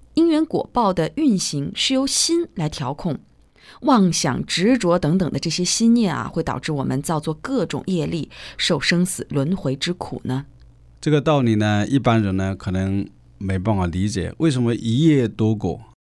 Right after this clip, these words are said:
Speaker 2: 多果一业，看起来好像比较复杂。一业就是你造的一种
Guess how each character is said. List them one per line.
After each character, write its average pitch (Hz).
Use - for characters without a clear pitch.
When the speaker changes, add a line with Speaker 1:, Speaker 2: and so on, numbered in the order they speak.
Speaker 2:
多 127
果 113
一 98
业， 110
看 113
起 101
来 90
好 92
像 92
比 90
较 95
复 104
杂。 -
一 151
业 175
就 139
是 123
你 98
造 135
的 92
一 107
种 90